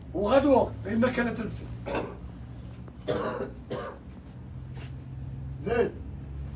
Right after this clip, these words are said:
وراه سلوى تاع كلاسيك. سلوى تاع كلاسيك، ها، كان-،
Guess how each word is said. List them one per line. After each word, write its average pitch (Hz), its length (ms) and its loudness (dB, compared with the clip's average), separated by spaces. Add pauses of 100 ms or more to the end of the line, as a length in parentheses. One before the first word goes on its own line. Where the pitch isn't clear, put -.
(300)
وراه 226 240 6
سلوى 240 260 2
تاع 233 120 0
كلاسيك. 220 420 2 (2250)
سلوى 226 260 8
تاع 226 200 6
كلاسيك، 226 460 6
ها، 196 240 12
كان-، 170 260 2